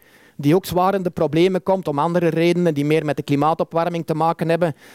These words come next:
Maar die beren worden van het ijs gejaagd, die komen op het land, die zijn niet echt gemaakt om op het land te jagen. En in Canada bijvoorbeeld zijn er al plaatsen waar dat beren vuilnisbelten, eh, ijsberen aan het worden zijn, die dan ook zo'n grauwe, vuile pels krijgen.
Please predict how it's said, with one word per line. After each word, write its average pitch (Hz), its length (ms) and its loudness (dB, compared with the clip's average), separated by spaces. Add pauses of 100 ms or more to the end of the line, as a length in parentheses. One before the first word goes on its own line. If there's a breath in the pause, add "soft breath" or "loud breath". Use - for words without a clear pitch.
(120 loud breath)
Maar 139 160 -2
die 131 120 -2
beren 151 340 2
worden 160 240 0
van 143 120 -2
het 135 140 -4
ijs 165 280 -2
gejaagd, 170 400 0
die 165 100 -10
komen 147 360 0
op 139 100 -2
het - 100 -12
land, 165 400 -2
die 165 120 0
zijn 151 180 0
niet 156 100 2
echt 139 160 -4
gemaakt 147 340 -2
om 175 80 -4
op 139 80 -2
het - 100 -4
land 160 180 0
te 170 80 -2
jagen. 170 400 0
En 143 80 -4
in 135 140 -4
Canada 180 360 0
bijvoorbeeld 165 460 0
zijn 147 160 -2
er 131 60 -2
al 123 140 -4
plaatsen 160 380 -2
waar 135 120 0
dat 123 160 -6
beren 156 340 0
vuilnisbelten, 147 840 -2 (340 loud breath)
eh, 139 200 -2
ijsberen 143 520 0
aan 139 60 0
het 131 100 -4
worden 131 300 -2
zijn, 131 240 -2
die 127 100 -4
dan 127 140 -2
ook 143 120 -2
zo'n 143 220 -2
grauwe, 143 360 0
vuile 139 280 0
pels 156 320 -2
krijgen. 160 420 0